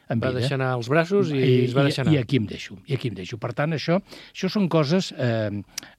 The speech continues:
Speaker 1: li-, tristes, lamentables, però que l'administració hem de donar resposta. I fins ara què passava? O què està passant encara, eh? Fins ara que era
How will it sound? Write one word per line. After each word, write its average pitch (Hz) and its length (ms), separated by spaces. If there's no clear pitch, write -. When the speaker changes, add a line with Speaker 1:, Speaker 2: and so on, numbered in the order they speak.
Speaker 1:
li-, 175 220
tristes, 175 480
lamentables, 139 800
però 156 320
que 147 80
l'administració 131 760
hem 123 120
de 113 80
donar 98 240
resposta. - 540
I 170 80
fins 180 400
ara 202 160
què 135 80
passava? - 480
O - 160
què 117 220
està - 240
passant 127 320
encara, 90 460
eh? - 220
Fins 127 240
ara 139 240
que 139 160
era 165 360